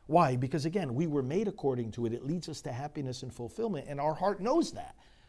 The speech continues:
So we are to run after his word, run after his commandments, and then eat them, devour them.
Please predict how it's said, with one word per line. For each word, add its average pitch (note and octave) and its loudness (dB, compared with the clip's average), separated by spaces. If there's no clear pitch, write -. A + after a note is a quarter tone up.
So A3 8
we B3+ 8
are B3 8
to G#3 10
run A3 10
after D3 0
his A#2 -2
word, G#2 -4
run A3+ 2
after C#3+ -4
his A#2+ -8
commandments, A2 -6
and A#2 -6
then B2 -4
eat G#3 0
them, A#2+ -6
devour C#3+ 6
them. F2 -2